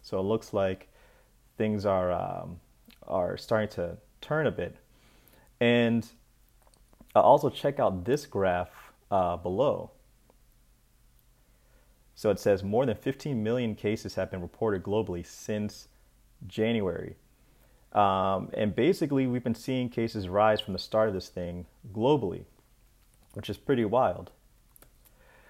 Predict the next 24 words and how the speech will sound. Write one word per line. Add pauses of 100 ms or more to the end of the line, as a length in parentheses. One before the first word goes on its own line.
(140)
So
if
we
haven't
hit
a
global
plateau
yet, (340)
that
has
an
impact
on
gold
and
silver
as
more
countries,
including
the
U
S,